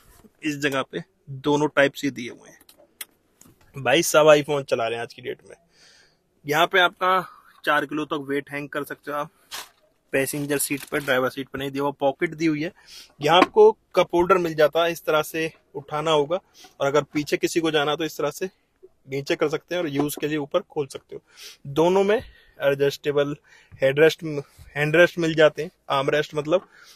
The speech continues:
आप अपने according से खोल सकते हो, बंद कर सकते हो, ठीक है। और यहाँ reading light हो गई, यहाँ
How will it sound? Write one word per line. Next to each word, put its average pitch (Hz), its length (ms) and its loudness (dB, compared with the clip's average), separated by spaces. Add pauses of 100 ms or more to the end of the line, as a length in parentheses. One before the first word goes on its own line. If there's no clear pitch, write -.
(180)
आप 131 240 -2
अपने 139 240 -4
according 139 340 2
से 185 180 -4 (960)
खोल 143 280 -2
सकते 165 280 -2
हो, 180 60 2
बंद 139 220 -2
कर 127 120 -4
सकते - 300 -20
हो, - 80 -20 (840)
ठीक 202 140 -6
है। 196 80 -2 (440)
और 131 360 0
यहाँ 127 140 0
reading 131 300 -4
light 135 240 0
हो 135 60 -12
गई, 151 100 -8 (420)
यहाँ 156 200 4